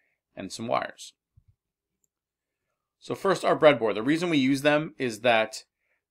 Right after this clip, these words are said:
they help us make neater circuits. They allow us to connect wires in an easier fashion.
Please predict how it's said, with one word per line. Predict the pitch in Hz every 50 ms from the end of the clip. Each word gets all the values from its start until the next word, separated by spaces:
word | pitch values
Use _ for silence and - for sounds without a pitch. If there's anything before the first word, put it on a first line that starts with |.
| _ _
they | 127 120
help | 123 135 135 -
us | 143 - 135
make | 127 120 101
neater | 113 120 131 139 139 147 143
circuits. | - - 156 156 156 160 151 143 - - - - - - - -
They | 110 113 110
allow | 110 113 117 120 120
us | 120 -
to | - 131
connect | - - 131 120 - -
wires | 110 110 113 117 117 117 117 117 117 113 110
in | 107
an | 107 120
easier | 123 117 113 - 113 104
fashion. | - - 147 143 143 143 - - 151 143 143 139